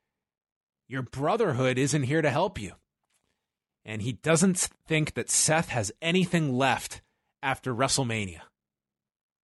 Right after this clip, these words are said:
And I was just waiting for Seth to come back and say, "Dude,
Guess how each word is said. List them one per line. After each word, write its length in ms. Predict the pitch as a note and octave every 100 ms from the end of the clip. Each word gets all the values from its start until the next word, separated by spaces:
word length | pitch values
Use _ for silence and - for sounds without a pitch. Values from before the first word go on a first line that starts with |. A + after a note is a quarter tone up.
| _ _ _ _ _ _ _ _ _ G#2
And 120 | F#2+ -
I 160 | D3+
was 200 | G#3+ D3+
just 200 | - C3
waiting 340 | A#2+ E3+ F#3 D#3
for 160 | -
Seth 440 | B2 - E3+ D#3 - -
to 60 |
come 240 | - D3+ C#3
back 260 | D3+ D3
and 100 | C#3+
say, 440 | - C#3+ B2 A2+ - _ _ _ _ _ _ _ _ _ _ _ _ _ -
"Dude, 340 | G3 G#3 G2+